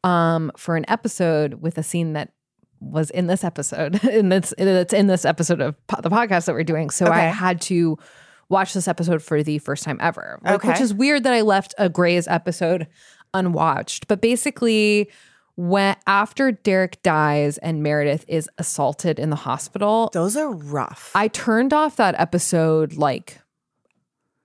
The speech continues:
Speaker 1: like, once the attack started.
Speaker 2: Yeah.
Speaker 1: I was like, "I can't do this."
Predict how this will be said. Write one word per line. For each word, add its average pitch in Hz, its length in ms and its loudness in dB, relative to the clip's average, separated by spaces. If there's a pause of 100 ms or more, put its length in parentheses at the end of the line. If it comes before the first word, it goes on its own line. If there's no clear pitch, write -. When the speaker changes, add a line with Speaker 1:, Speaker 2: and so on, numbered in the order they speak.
(220)
Speaker 1:
like, 220 240 2
once 202 800 -2 (100)
the 208 140 2
attack - 460 -2
started. 196 880 -2
Speaker 2:
Yeah. 151 300 -2 (300)
Speaker 1:
I 180 160 2
was 175 180 -2
like, 156 320 0 (680)
"I 165 300 2
can't 143 360 -10
do - 180 -16
this." - 380 -10